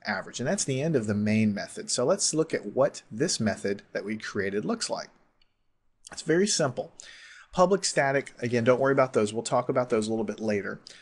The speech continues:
But notice that, uh, sometimes we use void if we're not returning an actual value. Uh, the previous example, we used integer because it was returning an integer. Here we're calculating something with a decimal, so we're returning a double.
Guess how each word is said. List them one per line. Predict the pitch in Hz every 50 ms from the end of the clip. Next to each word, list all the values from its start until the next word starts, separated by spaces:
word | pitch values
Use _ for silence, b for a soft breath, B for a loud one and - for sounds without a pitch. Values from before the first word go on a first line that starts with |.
| B B
But | - - 117
notice | 131 143 175 208 233 233 -
that, | - 151 143 131 - - - _ _ _ _
uh, | - 110 107 104 101 101 - - - _ _ _
sometimes | - - 135 131 - 147 139 135 135
we | 127 123
use | 123 120 117 107
void | 101 95 104 117 110 120 135 156 175 175
if | 151 - -
we're | 104
not | 104 107 110 113 120 107 107
returning | 120 117 - - 123 120 123 123 123
an | 117 113
actual | 113 113 110 - - 110 104 101
value. | 104 107 104 110 113 120 131 147 170 220 B B B B B
Uh, | - 104 98 98
the | 101 98
previous | - - 139 135 135 139 135 -
example, | 131 120 120 123 117 117 - 143 127
we | 113 110
used | 107 110 107 107 101 - - -
integer | - 117 120 120 - 131 120 123 139 156
because | 175 - - 120 107 110
it | 110 -
was | 113 107 -
returning | 113 107 107 - 120 110 110 110
an | 104
integer. | 101 101 98 107 104 107 131 170
Here | 180 - - - 190 196 196
we're | 180 175
calculating | 160 - 160 127 123 131 - - 135 127 131 127 131
something | 127 - 127 107 - 120
with | 117 123 123
a | 147
decimal, | 147 190 208 220 - - 110 101
so | - - 104
we're | 104 113 123
returning | 143 143 - - 123 110 110 113 117
a |
double. | 110 110 135 127 127 113 90 -